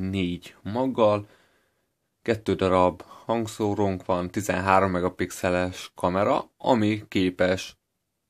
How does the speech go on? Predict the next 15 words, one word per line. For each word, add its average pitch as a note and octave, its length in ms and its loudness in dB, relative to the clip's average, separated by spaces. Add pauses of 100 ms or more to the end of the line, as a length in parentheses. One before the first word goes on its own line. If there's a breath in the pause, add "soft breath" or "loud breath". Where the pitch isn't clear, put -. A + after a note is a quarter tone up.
(800)
akár F#2+ 400 -2
négy G#2 300 -2
K - 140 -10 (300)
rögzítést F#2 800 -6
is, F#2 220 -4 (280 loud breath)
tehát - 180 -10
négy F#2 220 0
K F2 280 -2
videót. A2 500 0
Ez G2 140 4
volt F#2+ 240 0
egyébként F2+ 400 -4
az F#2 200 -6
első F#2+ 500 0
telefon, F#2+ 640 -2